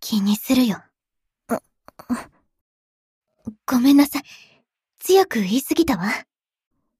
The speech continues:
Speaker 2: あ、私の方こそすみませんでした。
Speaker 1: さ、そろそろ休憩終わりにしましょうか。
Speaker 2: 先輩？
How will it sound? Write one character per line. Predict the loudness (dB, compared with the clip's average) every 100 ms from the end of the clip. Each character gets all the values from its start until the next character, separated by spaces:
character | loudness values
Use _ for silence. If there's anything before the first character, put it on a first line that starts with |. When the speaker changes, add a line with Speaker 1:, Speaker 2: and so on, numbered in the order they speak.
| _ _ _ _ -4
Speaker 2:
あ、 | -4 -4 _ -18 -18 -20 -20 _ _ _ _ _ _ 0
私 | 2 2 8 8
の | 8
方 | 6 0
こ | 0
そ | -6 -8
す | -2 2
み | 4
ま | 4
せ | 2 0
ん |
で | 0
し | -6
た。 | -12 -12 -16 -20 _ _ _ _ _ _ _ _ _ _ _ _ _ _ _ _
Speaker 1:
さ、 | -4 -2 -2 _ -20 -20 -20 -20 _ _
そ | 2 6
ろ | 6
そ | 4
ろ | 0 2
休 | 2 2
憩 | 6 6
終 | 6
わ | 4
り | 4
に | 2
し | 2
ま | 0
し | 4
ょ | 2
う |
か。 | 2 -4 -4 _ _ _ _ _ _ _ _ _ _ _ -20 -20 -20 _ _ _ _ _ _ _ _
Speaker 2:
先 | -4 -2 0
輩？ | -2 -6